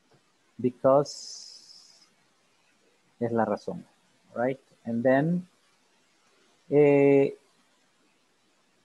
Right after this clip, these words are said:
it's the same thing. Es lo mismo, pero este es más breve. El propósito es más exacto, right?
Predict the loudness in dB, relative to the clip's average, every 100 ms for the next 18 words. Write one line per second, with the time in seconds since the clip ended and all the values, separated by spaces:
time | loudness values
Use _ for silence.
0 | _ -12 -8 -4 0 0 0 0 0 -2
1 | -4 _ _ _ -20 -20 _ _ _ _
2 | _ _ _ _ _ _ _ _ -2 0
3 | 0 -4 -4 0 0 0 -6 _ -20 _
4 | _ -6 -2 0 0 2 0 -2 _ _
5 | _ _ _ -8 -6 -2 -4 -4 -6 -4
6 | -2 -4 -8 _ _ _ _ -20 -20 -20
7 | -20 -10 -6 -6 _ -18 -4 -2 -2